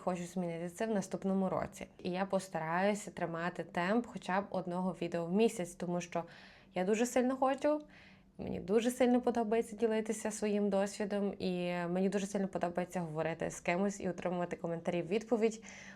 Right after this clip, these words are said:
отримати фідбек. Це дуже-дуже цінно, дуже класно. І я буду продовжувати вільну кожну хвилинку, тому що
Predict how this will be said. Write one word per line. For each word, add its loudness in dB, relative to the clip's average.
отримати 4
фідбек. 4
Це 0
дуже-дуже 0
цінно, 8
дуже 2
класно. 4
І 0
я 4
буду 0
продовжувати 0
вільну 4
кожну 2
хвилинку, -2
тому -4
що -6